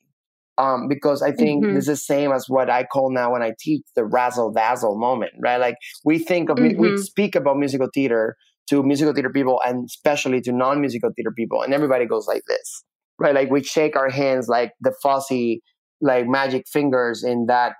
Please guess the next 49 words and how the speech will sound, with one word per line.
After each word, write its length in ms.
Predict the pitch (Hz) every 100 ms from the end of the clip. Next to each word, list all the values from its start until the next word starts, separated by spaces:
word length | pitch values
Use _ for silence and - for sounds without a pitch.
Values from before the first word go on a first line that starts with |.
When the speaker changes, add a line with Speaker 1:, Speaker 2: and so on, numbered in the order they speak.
| -
Speaker 1:
whatever 360 | 127 127 127
movie 300 | 123 127 123
that 220 | 113 104 113
was, 420 | 113 113 110 -
I 80 | 113
don't 120 | 113
know, 100 | 110
Bring 220 | 110 117
It 80 | 110
On 160 | 110 110
or 60 | 107
Speaker 2:
Ch-, 60 |
Speaker 1:
something. 340 | 107 107 104 104
Speaker 2:
Chicago, 720 | - 208 214 196 190 - -
wait, 160 | 214 180
are 140 | 185
the 100 | 185 -
Speaker 1:
Well, 120 | 190 226
Speaker 2:
Fosse 100 | 226
hands? 160 | 226
Speaker 1:
Chicago 240 | 226 226 226
is 140 | 185
legit, 440 | 165 147 160 139 117
but, 120 | 139
like, 180 | 135 131
making 380 | 147 160 170 156
fun 300 | - 165 254
Speaker 2:
Yeah, 60 |
Speaker 1:
of 60 | 226
it 80 | 185
Speaker 2:
yeah, 80 | 165
Speaker 1:
probably 300 | 143 131 135
Speaker 2:
yeah, 60 | 131
Speaker 1:
was 160 | 131
Speaker 2:
yeah. 80 | 131
Speaker 1:
like 120 | 123
Bring 220 | 120 135
It 120 | 131 120
On 340 | 123 131 131
or 100 | 117
one 160 | 117 127
of 100 | 123
these 140 | 120 -
films 240 | 127 123 120
that 200 | - -
you 80 | 131
Speaker 2:
Yeah. 60 |
Speaker 1:
have 100 | 139
the 100 | 135